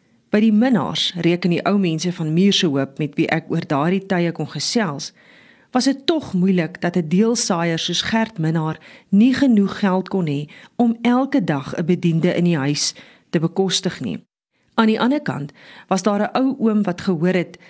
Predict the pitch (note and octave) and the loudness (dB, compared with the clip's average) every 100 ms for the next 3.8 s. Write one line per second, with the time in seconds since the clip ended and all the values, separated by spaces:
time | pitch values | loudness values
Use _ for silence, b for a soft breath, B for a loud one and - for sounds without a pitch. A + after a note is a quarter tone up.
0 | B F3 F3 - B3 B3+ F3+ E3 E3+ E3+ | B -6 -4 0 0 0 0 0 0 -2
1 | - B3+ B3 B3+ B3+ F#3+ F3 F3 A3 A3+ | -2 0 2 0 0 -2 -2 -2 2 2
2 | A3 - C#4 C#4 C4+ B3+ A#3 A#3 A3+ G#3 | 0 0 2 4 2 2 -2 0 0 0
3 | G3 F#3+ D#3 - - - - - | -2 -4 -4 -4 -8 -8 -8 -8